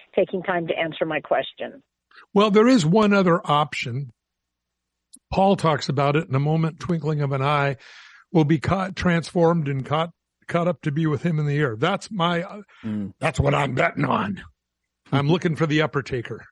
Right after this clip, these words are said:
Speaker 2: So, uh, anyway, <laughs>
Speaker 3: <laughs>
Speaker 2: but, uh, no, Deborah, I understand your question completely. It is an, it is an issue. And I think every person has to, uh, come to that conclusion,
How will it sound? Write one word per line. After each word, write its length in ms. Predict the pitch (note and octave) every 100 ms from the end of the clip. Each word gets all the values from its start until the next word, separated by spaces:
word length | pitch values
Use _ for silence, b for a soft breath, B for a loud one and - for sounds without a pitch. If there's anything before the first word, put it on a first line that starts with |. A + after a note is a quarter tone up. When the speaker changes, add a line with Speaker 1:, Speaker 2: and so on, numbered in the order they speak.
| _ _ -
Speaker 2:
So, 640 | - - B2+ A#2+ A#2+ A#2
uh, 320 | A2+ A2+ A2+ F4
anyway, 640 | E3+ D#3+ C#3+ C3+ C#3 D3+ C4+ -
<laughs> 420 | E4 - _ -
Speaker 3:
<laughs> 240 | D3 C3+ -
Speaker 2:
but, 320 | D3 G#3+ -
uh, 100 | G3+
no, 200 | F#3+ A3+
Deborah, 340 | F3+ F#3+ F#3
I 80 | F#3
understand 400 | G3 F3 - F#3
your 80 | F3
question 380 | - E3+ F3 E3+
completely. 600 | D3 B2+ D#3+ D3 D3+ C3+
It 100 | C3+
is 220 | F#3+ E3
an, 140 | F3 -
it 140 | D3
is 280 | E3 F3+ G3
an 100 | A3
issue. 420 | F3 - E3+ E3 - b b b -
And 100 | D#3+
I 100 | F#3+
think 240 | - A#3
every 200 | G#3 G#3
person 420 | A3 - E3+ - D#3
has 380 | A2 D#3+ D#3 -
to, 340 | F3 C#3 C3+ B B B B -
uh, 180 | E3+ C3+
come 200 | - G#3
to 100 | G#3
that 240 | E3+ D#3 F#3+
conclusion, 880 | D#3 C#3+ - F#3+ G3 D#3 G3+ F#3+